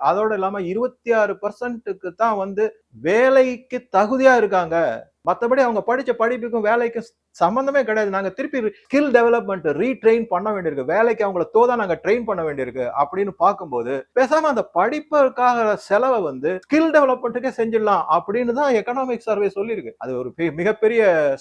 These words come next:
சவாலான விஷயம் அதை பத்தி பேசுறதுக்கு.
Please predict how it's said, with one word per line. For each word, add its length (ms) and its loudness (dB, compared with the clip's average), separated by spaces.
சவாலான 800 2
விஷயம் 340 0
அதை 140 -2
பத்தி 220 -6
பேசுறதுக்கு. 540 -6